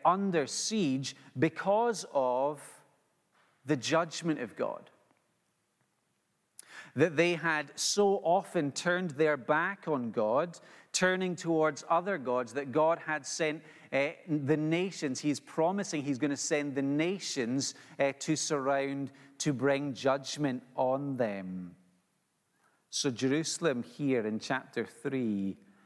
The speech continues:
is a city under siege. And so the question then is, where will hope for this city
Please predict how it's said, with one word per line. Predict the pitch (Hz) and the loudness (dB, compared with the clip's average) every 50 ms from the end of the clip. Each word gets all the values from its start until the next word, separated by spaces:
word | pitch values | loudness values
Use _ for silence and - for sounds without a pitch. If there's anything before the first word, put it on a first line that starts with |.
| _ _ _ _ - | _ _ _ _ -4
is | 120 110 117 | -2 -2 -2
a | 110 | -2
city | - - - - 160 143 - - - 123 110 107 98 - - - - _ _ _ _ _ - | -2 -4 -2 -2 -4 -4 -4 -4 -2 0 0 0 -2 -4 -8 -20 -20 _ _ _ _ _ -4
under | 120 117 120 117 113 107 - | -2 -2 -2 -2 -2 -4 -4
siege. | - - - - 180 165 131 110 95 90 85 - - - - - - _ _ _ _ _ _ _ _ _ _ _ _ _ _ _ _ _ _ _ _ _ _ | -4 -4 -4 -4 -4 -4 -4 -4 -6 -8 -12 -16 -20 -20 -20 -20 -20 _ _ _ _ _ _ _ _ _ _ _ _ _ _ _ _ _ _ _ _ _ _
And | 156 156 156 160 156 147 | 2 2 4 2 -2 -4
so | - - 165 156 | -4 0 0 2
the | 139 143 | 2 0
question | - - - 175 170 175 180 175 - - - 165 147 139 | -2 0 2 2 2 2 2 -4 -8 -6 -4 -2 0 2
then | 131 143 139 135 135 147 | 4 4 4 4 0 -4
is, | - 147 143 139 135 123 - - - - - _ _ | -4 -2 0 0 0 -2 -6 -8 -12 -20 -20 _ _
where | _ 165 180 185 185 180 | _ 2 4 4 4 2
will | 165 165 151 147 139 | 2 2 2 2 0
hope | - - - 180 180 175 170 - - | -6 -4 0 2 2 2 0 -4 -12
for | - - 156 143 139 135 | -6 -2 2 4 4 4
this | 131 120 120 139 180 220 - - - - - - | 2 0 0 2 2 2 2 -2 -4 -4 -6 -6
city | - - - - - 202 190 202 - - 131 120 117 110 - | -4 -2 -2 0 0 0 -2 -2 -2 0 2 2 0 0 -4